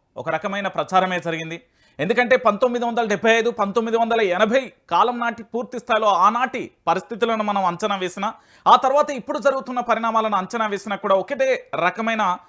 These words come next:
అంశం తెర మీదకి వస్తుంది. నాడు భారత రాజ్యాంగం ఈ భారతదేశంలో ఎక్కడా కూడా అమలులో లేదు అనే అంశం చర్చ మీదకి వచ్చినప్పుడు మరి నేడు ఏమైంది?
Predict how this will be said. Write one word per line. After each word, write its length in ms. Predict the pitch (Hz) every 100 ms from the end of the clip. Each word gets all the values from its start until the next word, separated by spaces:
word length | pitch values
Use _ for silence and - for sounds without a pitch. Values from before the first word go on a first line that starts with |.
| -
అంశం 300 | 160 185 240
తెర 160 | 208 196
మీదకి 260 | 208 185
వస్తుంది. 320 | 175 - 120 101 _ _ -
నాడు 240 | 131 214 285
భారత 340 | 208 262 294
రాజ్యాంగం 520 | 277 247 208 247 262
ఈ 80 | 254
భారతదేశంలో 800 | 175 190 254 262 247 240 240 233
ఎక్కడా 300 | 202 190 269
కూడా 240 | 262 254
అమలులో 640 | 233 190 247 254 247 233 - 117
లేదు 360 | 127 196 285
అనే 220 | 311 262
అంశం 280 | 240 220 233 202
చర్చ 160 | - 220
మీదకి 240 | 226 208
వచ్చినప్పుడు 560 | 196 190 - 165 208 285 _ _ _ 151
మరి 200 | 233 269
నేడు 420 | 175 202 320 311
ఏమైంది? 600 | 226 226 196 160 160